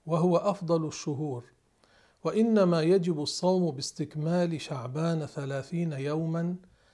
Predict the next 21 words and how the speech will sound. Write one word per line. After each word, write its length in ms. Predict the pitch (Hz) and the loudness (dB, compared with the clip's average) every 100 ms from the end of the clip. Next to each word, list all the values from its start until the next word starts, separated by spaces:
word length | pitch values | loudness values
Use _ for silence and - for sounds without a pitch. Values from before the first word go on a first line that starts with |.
| _ _ | _ _
أي 200 | 165 185 | 2 2
من 200 | 185 151 | 2 0
ابتداء 680 | 147 - 160 139 175 180 147 | -4 -6 -6 0 2 2 0
رؤية 460 | 151 185 180 147 143 | 0 0 0 -6 -6
هلال 540 | 139 127 135 165 175 165 | -6 -6 -4 -2 -2 -4
شعبان، 580 | - 143 135 139 120 131 - | -6 -8 -8 -8 -8 -10 -4
أي 140 | 160 | -4
بالمراقبة 880 | 147 156 156 156 180 165 131 127 156 - _ _ _ _ 175 | -2 -4 -2 0 2 2 -2 -2 -4 -8 _ _ _ _ -6
العيانية، 760 | 151 131 139 139 143 120 110 - _ _ _ _ _ _ _ 180 | -4 -4 -4 -4 -4 -6 -10 -12 _ _ _ _ _ _ _ 6
أو 160 | 214 | 8
برؤية 560 | 185 185 214 185 175 151 | 8 6 4 2 0 0
عدل 500 | 156 131 196 165 143 | -2 0 0 -2 -6
شهادة، 880 | 131 151 139 180 160 160 - 170 170 180 _ _ _ | -6 -2 0 2 0 -4 -2 -2 -2 -6 _ _ _
أي 160 | 151 147 | -2 0
ظاهر 480 | 131 170 185 151 156 | 4 4 4 2 -2
العدالة، 1000 | 165 160 151 131 160 170 160 151 170 175 - _ _ _ - | -4 -6 -4 -2 0 0 -2 -4 -6 -6 -8 _ _ _ -2
أي 160 | 147 | 0
ظاهر 500 | 139 147 170 147 147 | 2 4 4 2 -2
العدالة 960 | 139 127 127 131 156 165 156 147 135 131 | -4 -4 -4 -2 0 0 0 -2 -6 -4
هلال 300 | 139 165 151 | -2 0 0
رمضان 720 | 131 131 131 131 165 175 180 | -2 -6 -6 -2 0 0 -2